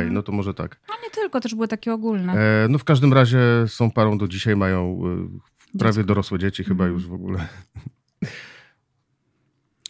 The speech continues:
Speaker 1: Pamiętam też, że jak ja pracowałam kiedyś, e, w dzi-, dwa tysiące szóstym roku w takim miejscu pewnym, to była taka Gosia, która,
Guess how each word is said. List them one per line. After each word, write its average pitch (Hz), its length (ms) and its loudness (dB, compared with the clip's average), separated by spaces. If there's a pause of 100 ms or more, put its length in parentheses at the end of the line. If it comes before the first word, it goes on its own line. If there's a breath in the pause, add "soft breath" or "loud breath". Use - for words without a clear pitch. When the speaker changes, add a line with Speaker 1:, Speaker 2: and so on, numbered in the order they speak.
(240 loud breath)
Speaker 1:
Pamiętam 240 380 2
też, 220 120 0
że 220 100 0
jak 220 120 0
ja 220 80 0
pracowałam 202 800 0
kiedyś, 196 560 -4
e, - 20 -6 (360)
w - 160 -20
dzi-, - 140 -16
dwa 208 160 -8
tysiące 208 320 -4
szóstym 208 320 -6
roku 190 560 -4
w - 40 -18
takim 202 300 -2
miejscu 190 400 -2
pewnym, 190 460 -2 (500 loud breath)
to 196 100 -2
była 202 300 2
taka 202 340 -4
Gosia, 190 580 -2
która, 185 760 0